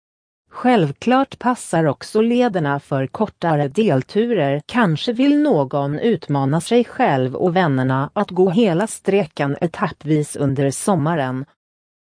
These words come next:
Karin Stenberg och Peter Niklasson är vandringsledare för Friluftsfrämjandet och har utforskat delar av området.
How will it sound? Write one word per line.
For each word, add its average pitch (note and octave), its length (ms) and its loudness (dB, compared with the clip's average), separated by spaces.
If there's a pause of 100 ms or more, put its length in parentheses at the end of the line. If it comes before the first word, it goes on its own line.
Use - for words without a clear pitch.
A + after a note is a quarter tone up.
(140)
Karin E3+ 520 2
Stenberg E3+ 880 0
och - 200 -2
Peter D3+ 520 0
Niklasson F3+ 800 0
är D3 120 0
vandringsledare D#3 1120 0
för C#3+ 280 -2
Friluftsfrämjandet F3 1600 -2
och E3+ 160 -2
har D3+ 180 2
utforskat C#3+ 960 -2
delar B2+ 320 2
av C3 200 0
området. C3 920 -2